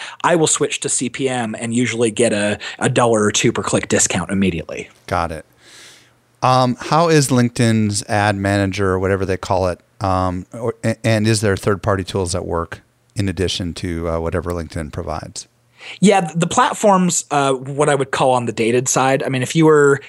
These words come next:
Speaker 1: AdWords circa two thousand three or two thousand five, it's pretty similar to that. Um, and I think the reason is because LinkedIn just makes, like, sixty-one percent or something like that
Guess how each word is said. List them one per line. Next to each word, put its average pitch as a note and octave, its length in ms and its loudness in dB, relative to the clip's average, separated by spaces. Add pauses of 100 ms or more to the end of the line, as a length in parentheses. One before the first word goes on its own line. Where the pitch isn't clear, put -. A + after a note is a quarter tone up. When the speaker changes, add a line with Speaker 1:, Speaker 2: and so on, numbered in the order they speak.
(240)
Speaker 1:
AdWords C#3 580 2
circa B2 720 0
two C3+ 240 0
thousand A#2+ 440 0
three B2 440 2
or A#2+ 80 4
two C3+ 140 0
thousand A#2+ 360 0
five, A#2 420 2 (200)
it's - 160 -2
pretty D3 340 2
similar C3 380 2
to A#2+ 80 -2
that. G#2 340 -2 (300)
Um, G#2 420 0 (720)
and D#3 120 2
I D#3+ 60 2
think G3+ 180 -2
the F3 80 2
reason D3+ 300 2
is B2 140 -2
because B2+ 420 -2
LinkedIn D3+ 380 2
just C3 220 -4
makes, - 360 -2
like, B2 180 0
sixty-one C3 1080 0
percent B2 460 0
or B2 60 2
something C3+ 300 0
like B2 180 0
that B2 260 0